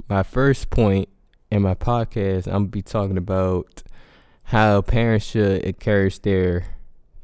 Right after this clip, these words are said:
their child or their teenager to get a job as well. So basically,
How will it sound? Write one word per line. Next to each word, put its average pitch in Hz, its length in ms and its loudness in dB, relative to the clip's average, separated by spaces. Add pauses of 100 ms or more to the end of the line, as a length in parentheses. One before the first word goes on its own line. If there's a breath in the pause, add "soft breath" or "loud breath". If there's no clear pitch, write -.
(340)
their 92 160 0
child 117 560 2 (540 soft breath)
or 101 300 4 (320)
their 101 180 2
teenager 104 600 0
to 92 160 -8
get 98 160 -4
a 90 80 0
job 95 580 -4
as 95 140 -6
well. 98 420 0 (440 soft breath)
So 117 320 0
basically, 120 720 0